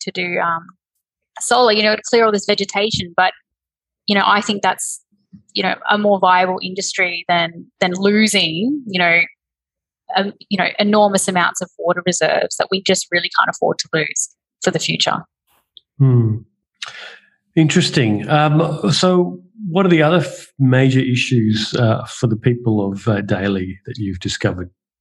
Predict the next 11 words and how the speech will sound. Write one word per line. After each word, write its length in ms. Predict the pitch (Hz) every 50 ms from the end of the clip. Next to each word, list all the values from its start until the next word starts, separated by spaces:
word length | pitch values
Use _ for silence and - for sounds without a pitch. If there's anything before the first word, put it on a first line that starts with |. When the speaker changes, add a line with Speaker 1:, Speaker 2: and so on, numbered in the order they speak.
| _ _ _ _ _ _ _ - -
Speaker 1:
Oh, 300 | 202 202 196 196 208 226
well, 180 | 220 220 220 220
it's 400 | 208 - - - _ - - -
not 140 | 320 302 -
just 140 | 240 - -
discovered, 460 | 196 - - 220 220 226 208 196 190
I've, 120 | 196 190 190 _ - - _ _ _ _ _ -
I've 80 | - -
experienced. 800 | 196 - - - - 226 220 214 190 185 208 247 262 - - - - -
Speaker 2:
Mm. 440 | 277 - 339 339 294 - - 349 330
Speaker 1:
<laughs> 40 | -